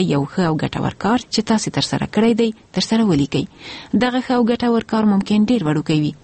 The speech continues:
مثلاً یو ماشوم مو په یوه خبره، په یوه ټوکه یا نازولو خوشحاله کړی وي. دا هم کیدای شي چې په هغه ورځ مو ډېر لوی کار کړی وي. خو په هر حال، په شا وروز کې لږ تر لږه خپل یو ښه او ګټور کار در په یاد کړئ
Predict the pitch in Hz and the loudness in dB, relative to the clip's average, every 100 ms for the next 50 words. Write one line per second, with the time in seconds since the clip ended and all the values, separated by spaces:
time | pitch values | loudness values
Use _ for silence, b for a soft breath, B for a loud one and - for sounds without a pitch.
0 | - 190 - 226 262 262 240 196 196 214 | -4 -4 0 2 4 4 2 0 0 2
1 | 214 208 190 151 - - 170 214 226 190 | 2 2 0 0 -2 -4 0 2 2 0
2 | 160 - - 208 233 226 B B B - | -2 -4 0 0 2 -4 B B B -2
3 | 202 185 151 165 196 220 240 - 247 240 | 0 2 2 2 0 0 0 -2 0 0
4 | 233 151 156 151 B B B B 254 262 | 0 2 2 0 B B B B 0 2
5 | 262 254 233 226 226 214 220 208 190 175 | 2 2 0 0 -2 0 -2 0 -2 0
6 | 156 175 214 202 196 269 156 139 - 131 | 0 0 0 0 2 0 0 -2 -2 -4
7 | - 135 139 135 B B B - 233 240 | -2 0 2 0 B B B -2 0 0
8 | 233 208 - 165 170 B B B 220 - | 0 -2 -2 -6 -6 B B B -2 2
9 | 247 247 240 - 226 220 220 208 196 190 | 2 2 0 2 2 2 0 -2 0 0
10 | 185 180 - 175 170 156 175 175 160 147 | 0 -4 0 0 2 0 0 0 0 0
11 | 135 - - - 196 226 - 170 - 135 | -2 -2 -6 -2 0 0 0 -4 -2 0
12 | 185 277 285 277 | 2 0 0 0